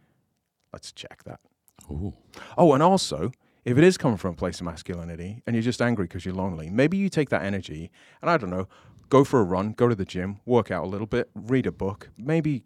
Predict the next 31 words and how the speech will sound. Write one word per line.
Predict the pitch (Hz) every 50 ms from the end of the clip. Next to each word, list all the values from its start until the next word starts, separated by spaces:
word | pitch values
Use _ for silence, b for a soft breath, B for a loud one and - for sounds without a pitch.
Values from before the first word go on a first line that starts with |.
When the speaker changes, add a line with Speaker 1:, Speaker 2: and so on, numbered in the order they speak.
| _ _ -
Speaker 1:
it | 139 156
will | 156 151 147
increase | 147 143 - 170 151 -
your | 143 127
chances | - 139 123 - - 101
of | 104 87
a | 87
date. | - - 80 64 - - -
Speaker 2:
Find | - - 160 165
a | 165
friend. | - - - 214 226 - - 67 -
Speaker 1:
Fight | - - 196 190 185 139
just, | - - 170 139 - - - _ _
d-, | - 127 147 -
but | - 208 185
quite | - - 240 233 202
seriously. | - - 226 208 156 120 - 101 98 90 82 82 - _ _
Speaker 2:
Yeah. | - 85 117 220 220 - - -
Speaker 1:
Actually, | 147 143 - - 151 139 - -
on | 147 143 127
that | 110 82 -
note, | 82 80 80 78 85 - _ _ _ _ -
I | 117 123
think | - - 165 147 -
we're | 143
dealing | 120 117 120 107 101 98
much | 95 92 90 - -
more | 95 90 87 82
with, | 82 - - _ _ _ b b b b b b b b b b b b b b b b b b b _
look, | 139 127 - - _ _ _ _ _ _ _ _ _ _ _ _ _ _ _ _ _ _ _ _ _ _ _ _ - -
bullies, | - 127 127 123 120 110 107 98 - - -